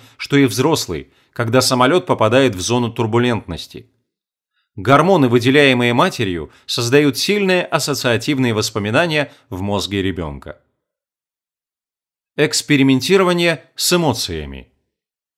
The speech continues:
Представьте на один момент, что ваше рекламное агентство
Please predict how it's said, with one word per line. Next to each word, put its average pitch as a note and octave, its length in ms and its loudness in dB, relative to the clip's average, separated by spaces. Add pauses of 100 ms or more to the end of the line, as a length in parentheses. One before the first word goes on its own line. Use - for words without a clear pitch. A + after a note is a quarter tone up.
(220)
Представьте D3 560 0
на G#2 140 -2
один G#2 200 -4
момент, B2 400 -4 (340)
что - 200 -4
ваше D3 280 2
рекламное B2+ 480 0
агентство A#2 600 -4